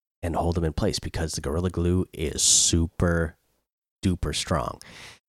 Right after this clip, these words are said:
And, uh, it was on a TikTok, but they put it out on Twitter, and it was just so, <laughs> so heartbreaking to see this, this lady. Uh, I c-,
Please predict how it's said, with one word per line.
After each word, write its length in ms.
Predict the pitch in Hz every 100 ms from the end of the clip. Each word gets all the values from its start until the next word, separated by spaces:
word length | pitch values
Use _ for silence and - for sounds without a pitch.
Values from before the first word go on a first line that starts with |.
| _ _ -
And, 300 | 90 80 -
uh, 260 | - - - - _ _ _ _ _ -
it 60 |
was 160 | 95 104
on 120 | 107
a 60 | 98
TikTok, 540 | - - 92 90 -
but 100 | 87
they 80 | 78
put 180 | - 95
it 200 | 78 - 90
out 200 | 87 73
on 120 | 85
Twitter, 240 | - 82
and 140 | 80 90
it 60 |
was 140 | 78 -
just 240 | - -
so, 260 | 82 87 98
<laughs> 380 | - - - -
so 420 | - 113 123 110
heartbreaking 560 | 98 98 - 87 90
to 100 | 78
see 140 | - 80
this, 220 | 80 82 - 139 - -
this 260 | 65 -
lady. 460 | 76 101 92 73 - - - - _ _ _ 78
Uh, 520 | 76 73 67 62 - - -
I 80 | 92
c-, 80 | -